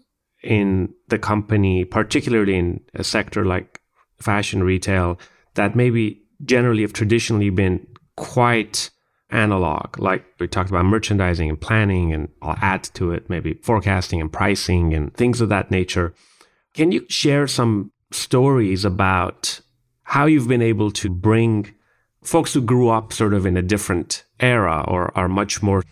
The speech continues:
used to the old way of doing things? And how do you bring the new and old together in a collaborative way?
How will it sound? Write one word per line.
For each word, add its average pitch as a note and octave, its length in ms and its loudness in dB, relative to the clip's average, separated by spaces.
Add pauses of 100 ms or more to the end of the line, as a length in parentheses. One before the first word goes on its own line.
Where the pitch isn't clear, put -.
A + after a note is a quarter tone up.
(360)
used A2+ 380 0
to A2+ 100 2
the G2 140 0
old B2 340 2
way F#2+ 180 2
of F2 140 -2
doing F2+ 260 2
things? - 640 -4 (100)
And F2+ 540 0
how A2 200 -2
do A#2 60 2
you G2 480 0
bring G2+ 480 2 (720)
the G#2 100 2
new G#2 640 2
and G2 200 0
old G2+ 280 2
together F#2 840 0
in G#2 140 0
a F2+ 80 2
collaborative F#2 680 0
way? F2+ 440 0